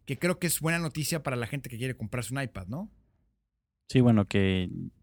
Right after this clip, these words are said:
Speaker 2: hay, hay bastantes, hay, hay muchos iPads, o sea, no hay, como decir, esta tienda tiene cien, la otra tiene cien, o sea, no hay, y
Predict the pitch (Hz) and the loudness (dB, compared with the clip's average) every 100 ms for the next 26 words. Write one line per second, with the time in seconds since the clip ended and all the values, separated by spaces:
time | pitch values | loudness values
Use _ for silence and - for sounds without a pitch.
0 | _ - 110 110 104 - - 104 110 120 | _ -2 0 2 0 -4 -2 0 2 2
1 | 120 - 98 87 - 95 92 95 107 101 | 2 4 2 2 -4 -2 -2 0 -2 -2
2 | 90 95 - - - 107 127 117 - 110 | -4 -8 -14 -12 -2 2 4 2 0 -4
3 | 104 92 90 95 95 98 101 110 110 98 | -2 -4 -6 -4 -2 0 0 2 2 0
4 | 98 - _ _ _ _ _ _ 110 98 | -2 -8 _ _ _ _ _ _ -4 0
5 | 92 - 113 110 101 95 107 110 107 101 | 0 0 2 2 2 2 -2 0 -2 -2
6 | 98 95 - 120 120 117 98 92 98 98 | -4 -4 0 2 2 2 0 0 -2 -4
7 | 98 95 110 104 104 104 107 113 117 107 | -4 -2 -2 0 0 2 4 4 4 2
8 | 101 117 110 | 0 -2 -4